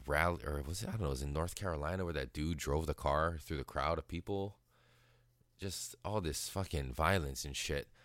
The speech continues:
And then in Hawaii, we've had our own, like, string of violence too, and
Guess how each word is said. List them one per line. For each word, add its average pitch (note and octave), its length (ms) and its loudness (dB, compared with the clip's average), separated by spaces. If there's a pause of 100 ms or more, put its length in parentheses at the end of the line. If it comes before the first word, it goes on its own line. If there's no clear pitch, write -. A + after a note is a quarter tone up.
(680)
And F2+ 140 -2
then G2 320 2 (2000)
in - 80 0
Hawaii, G2 400 6
we've G2 300 2
had G2 200 2
our G2+ 200 8
own, A#2+ 240 4
like, E2+ 180 2
string F#2+ 320 0
of F#2 80 4
violence G#2+ 720 2
too, C#3+ 240 0
and D2 220 0